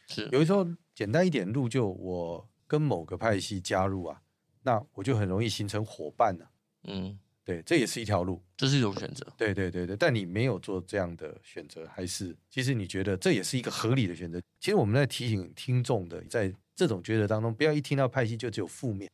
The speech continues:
Speaker 1: 嗯。
Speaker 2: 其实它不是欸，它就是一个众人的力量，他们可能在同中有不同的，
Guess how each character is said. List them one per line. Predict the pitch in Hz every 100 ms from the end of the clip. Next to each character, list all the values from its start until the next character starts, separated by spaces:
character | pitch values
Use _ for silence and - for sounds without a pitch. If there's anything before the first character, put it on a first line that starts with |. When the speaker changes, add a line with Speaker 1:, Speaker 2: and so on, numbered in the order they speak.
| _
Speaker 1:
嗯。 | 110 101 104
Speaker 2:
其 |
实 | 190
它 | 180
不 | -
是 | 113 - 120 87
欸， |
它 | 82 151
就 | 175
是 | 170 165
一 |
个 | 147 113
众 | 101 175 123
人 | 90
的 | 92
力 | 95 101
量， | 95 92 _
他 | 165
们 | 151 131
可 | - 110
能 | 104 120
在 | 135 151 117
同 | - 107 107
中 | 127 143 143
有 | 90
不 | 135
同 | 92
的， | 92